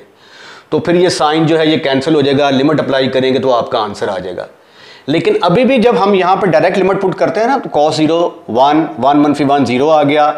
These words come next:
sine zero zero, तो अभी भी ज़ीरो व ज़ीरो फॉर्म ही है। तो अभी भी हम direct limit put नहीं कर सकते। अब ये sin की वजह से सारा कुछ हो रहा है ना, क्योंकि इस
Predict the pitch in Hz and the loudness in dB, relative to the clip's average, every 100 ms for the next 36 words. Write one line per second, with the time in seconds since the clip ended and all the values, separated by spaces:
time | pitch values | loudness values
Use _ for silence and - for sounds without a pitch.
0 | - - - - - 131 143 135 143 127 | -8 -20 -20 -12 -2 0 2 0 0 0
1 | 127 139 143 139 170 180 151 160 156 131 | 0 0 0 2 2 2 2 2 2 0
2 | 139 135 131 117 104 85 - - - - | 0 0 -2 -2 -4 -8 -16 -20 -20 -20
3 | - - - 156 170 226 233 214 185 160 | -20 -10 -4 0 0 2 0 0 0 0
4 | 190 175 165 190 240 - - 180 175 160 | 0 0 0 0 -2 -6 -6 -4 -2 0
5 | 170 147 131 110 - 110 - - _ _ | 0 -2 -4 -8 -10 -14 -14 -20 _ _
6 | _ _ _ - - - _ _ _ _ | _ _ _ -20 -20 -20 _ _ _ _
7 | _ _ _ 170 202 247 - 190 262 285 | _ _ _ -2 0 0 0 0 0 2
8 | 277 254 254 214 170 170 175 160 127 120 | 2 2 2 0 0 2 0 0 0 0
9 | 165 208 147 - 156 185 185 - | 0 0 -4 -4 -2 0 0 -4